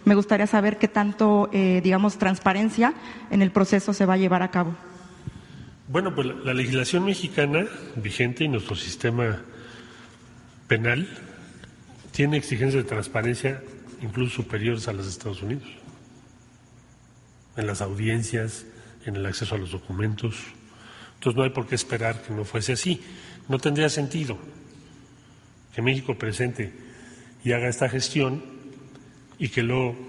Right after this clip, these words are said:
Speaker 2: se quisiese ocultar algo del proceso, además de que la ley no lo, no te lo permitiría, no tendría sentido estratégico. México ahora está con la opinión pública mexicana más obligado porque se va a llevar a cabo el juicio aquí.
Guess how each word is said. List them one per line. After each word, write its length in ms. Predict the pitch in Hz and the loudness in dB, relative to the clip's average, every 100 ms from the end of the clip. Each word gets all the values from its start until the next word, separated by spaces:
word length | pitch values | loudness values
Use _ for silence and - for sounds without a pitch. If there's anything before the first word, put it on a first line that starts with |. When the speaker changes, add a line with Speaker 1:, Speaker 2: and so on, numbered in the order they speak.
| - - - | -16 -18 -10
Speaker 2:
se 180 | - - | -8 -4
quisiese 640 | 117 - 131 123 135 131 127 | -2 0 2 4 2 2 -2
ocultar 480 | 113 123 117 131 | -2 0 0 2
algo 400 | 127 131 123 123 131 - - | 2 0 0 -4 -6 -12 -4
del 160 | 113 | -2
proceso, 540 | 113 127 120 127 - - - | 0 -2 0 0 0 -4 -4
además 300 | 110 117 117 | -2 -2 -4
de 40 | |
que 100 | 113 | -4
la 120 | 107 | -4
ley 160 | 107 113 | -2 -2
no 160 | 117 | -2
lo, 100 | 113 113 - | -2 -6 -4
no 100 | 117 | -4
te 120 | - | -2
lo 180 | 107 98 | -4 -4
permitiría, 640 | 101 95 98 92 101 147 | -8 -6 -8 -8 -6 -4
no 100 | 123 | -4
tendría 280 | 113 123 123 | -4 -2 -2
sentido 440 | 120 113 107 123 - - - 110 | -4 -6 -6 -10 -10 -14 -16 -14
estratégico. 680 | - 95 117 107 - - - - - - - - - - | -12 -8 -8 -8 -12 -20 -20 -20 -20 -20 -20 -20 -20 -6
México 280 | 135 143 131 | -4 -2 -4
ahora 100 | 135 | -4
está 380 | 135 135 - - - - - - - - - - - - | 2 2 0 -12 -16 -12 -12 -10 -8 -8 -10 -20 -20 2
con 200 | 170 220 | 6 6
la 60 | |
opinión 320 | 190 151 143 143 | 4 2 0 2
pública 320 | 147 143 135 | 0 0 0
mexicana 480 | 110 104 131 131 208 - - - - - - - | -2 -2 -4 -4 -6 -12 -18 -18 -20 -20 -12 0
más 260 | 135 156 | 2 4
obligado 560 | 165 139 127 147 202 180 | 2 0 2 2 2 0
porque 160 | 135 | -4
se 80 | - | -2
va 80 | 123 | 0
a 40 | |
llevar 220 | 127 127 123 | 0 0 -2
a 80 | |
cabo 200 | 123 117 | -2 -4
el 60 | 110 | -4
juicio 260 | 113 104 101 | -6 -6 -6
aquí. 220 | 131 | -6